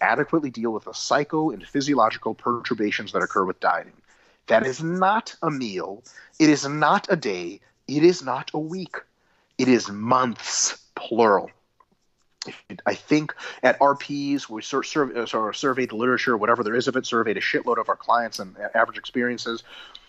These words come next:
We've come to the conclusion that a diet break for regular folks should be at least two-thirds as long as the hypocaloric diet that preceded it. So if you diet for twelve weeks and lose weight, your diet break should be at least eight weeks long.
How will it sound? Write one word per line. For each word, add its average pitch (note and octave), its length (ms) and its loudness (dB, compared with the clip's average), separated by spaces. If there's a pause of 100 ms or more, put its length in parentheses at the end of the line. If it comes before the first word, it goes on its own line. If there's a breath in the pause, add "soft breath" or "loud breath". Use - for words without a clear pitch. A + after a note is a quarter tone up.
(160 loud breath)
We've E3 220 6
come F3+ 160 0
to F3 80 -8
the D#3+ 80 0
conclusion C3+ 480 0
that A2+ 80 0
a G#2 40 -2
diet B2 280 4
break C#3+ 260 -2 (220 soft breath)
for A#2 240 2
regular D3+ 460 2
folks - 460 -4 (180 loud breath)
should A2+ 220 0
be A#2+ 140 2
at - 100 2
least D3 340 0
two-thirds G3 600 6
as C3 140 0
long B2 300 4
as C#3 80 -2
the A#2 80 0
hypocaloric A#2 680 0
diet G#2 280 2
that - 80 -6
preceded G#2 460 -8
it. - 100 -14 (320 loud breath)
So - 120 4
if B2+ 80 4
you A#2+ 60 2
diet B2+ 260 4
for B2+ 100 -6
twelve F3 340 0
weeks A3 260 -10
and A2 120 -10
lose B2+ 220 -6
weight, D#3 320 -6 (260 soft breath)
your A#2 180 2
diet C#3+ 300 2
break B2 180 -4
should A2 140 -12
be A2 120 -6
at - 120 -8
least G#2+ 220 -8
eight G2 160 -6
weeks F#2+ 240 -8
long. E2+ 260 -4